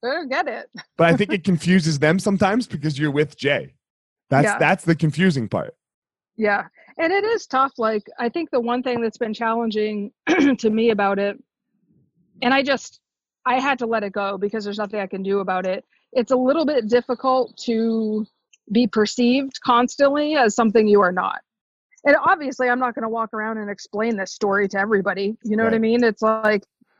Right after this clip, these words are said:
Speaker 1: I, I would be doing it all day, every day. And I just don't care, you know, about general opinion. But it puts you in this weird in-between. You know what I mean? Because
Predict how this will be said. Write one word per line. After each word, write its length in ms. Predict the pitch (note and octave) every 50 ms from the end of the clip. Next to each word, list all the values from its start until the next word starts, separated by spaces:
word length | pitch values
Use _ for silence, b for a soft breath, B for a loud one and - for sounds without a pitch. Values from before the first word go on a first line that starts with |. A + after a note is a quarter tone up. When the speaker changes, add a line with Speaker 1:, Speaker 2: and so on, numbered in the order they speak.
| _ _ _ _ - -
Speaker 1:
I, 120 | A#3+ B3
I 140 | A#3 A#3 G#3+
would 140 | A3+ A#3 G3+
be 80 | A#3
doing 220 | G3 A3+ A3+ A#3 G#3+
it 80 | G#3+
all 160 | - G#3+ G#3+ G#3+
day, 200 | A3 A3 G#3+ A3
every 220 | G#3+ F#3+ G#3 G3+
day. 380 | F#3+ G3+ A3+ G#3+ - - - - -
And 140 | B3 A3+ A#3
I 60 | A3+
just 200 | G3+ F#3+ G#3+ -
don't 180 | A#3 G#3 G#3 G3
care, 380 | - A3+ A3 G3 F#3+ F#3+ F#3 - _ _ _ _ _ -
you 100 | G#3+ G3+
know, 140 | G3+ G3 G3+
about 340 | F#3+ G#3 G#3 G3+ G3+ - - -
general 360 | G#3 G3+ G#3+ G#3+ G3+ F#3+ F#3+
opinion. 580 | - - - D4+ F#4 D#4+ A3+ G3+ G3 G3+ G3+ G3+ b b b b b b b b b
But 140 | B3 A#3+
it 140 | B3 A#3+ A3
puts 240 | - D4+ E4+ - -
you 100 | D#4+ D4
in 80 | C4+ B3+
this 160 | A3+ G#3+ -
weird 460 | G3+ F3+ F#3+ A#3 C4+ C#4+ C#4 B3+ A#3+
in-between. 840 | A#3+ A#3+ A#3 G#3 G3+ F#3 - - A#3 E4 G#4 A#3+ G3 - - - F3+ - _ _ _ _ _ _ -
You 80 | A3+ G#3+
know 100 | A#3+ B3+
what 100 | B3+ B3+
I 40 | B3+
mean? 200 | C4 C4 C#4 C4+
Because 460 | C4+ B3 - B3 A#3+ A3+ - -